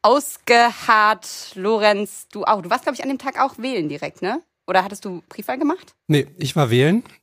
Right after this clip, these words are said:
Speaker 2: Ähm, ich hab auch lang gebraucht, aber nicht ganz so lang, weil ich relativ frühzeitig da war und Glück hatte, offensichtlich in ein Wahllokal zu geraten, bei dem nicht die Wahlzettel durcheinander gekommen sind. Ähm, insofern ging's bei mir.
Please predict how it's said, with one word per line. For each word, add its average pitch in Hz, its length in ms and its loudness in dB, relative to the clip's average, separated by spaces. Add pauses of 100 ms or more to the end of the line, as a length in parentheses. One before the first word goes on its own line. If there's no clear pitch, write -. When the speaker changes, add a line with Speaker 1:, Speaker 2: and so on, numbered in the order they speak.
(120)
Speaker 2:
Ähm, 131 380 2
ich 127 140 -2
hab 139 80 0
auch 143 200 0
lang 139 200 2
gebraucht, 160 420 2
aber 131 140 2
nicht 131 140 0
ganz 156 200 0
so - 60 -2
lang, 143 280 2
weil 120 160 0
ich - 260 -8 (100)
relativ 131 720 -2 (160)
frühzeitig 135 520 -2
da 127 280 2
war 143 120 4
und 123 200 -2
Glück 170 420 0
hatte, 120 260 -2
offensichtlich 117 680 -2
in 127 60 2
ein 120 60 0
Wahllokal 127 500 2
zu 139 140 -6
geraten, 123 520 2 (420)
bei 127 100 0
dem 123 140 2
nicht 143 140 -2
die 127 80 -6
Wahlzettel 131 380 0
durcheinander 123 460 2
gekommen 131 400 0
sind. 127 580 0
Ähm, 120 460 2 (100)
insofern 113 420 0
ging's 120 420 0
bei 143 160 2
mir. 139 300 4